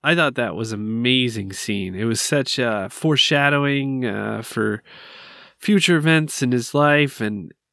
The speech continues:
I don't know, man, he could just see it. Like, it was so, I don't know, truthful, and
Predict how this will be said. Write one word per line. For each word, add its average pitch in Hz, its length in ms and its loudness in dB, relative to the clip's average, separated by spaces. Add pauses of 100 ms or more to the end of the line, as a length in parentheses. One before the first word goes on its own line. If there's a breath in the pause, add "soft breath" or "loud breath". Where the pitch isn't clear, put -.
(180)
I 147 200 2
don't 131 100 2
know, 131 180 2
man, 107 360 -6 (440)
he 151 220 -8
could 147 160 0
just 135 220 2
see - 500 0
it. - 120 -2 (380)
Like, 117 240 -4
it 147 120 2
was 151 160 4
so, 175 680 4 (420)
I 135 140 -6
don't 139 120 -4
know, 117 420 0 (880 soft breath)
truthful, 110 600 2
and 107 340 -6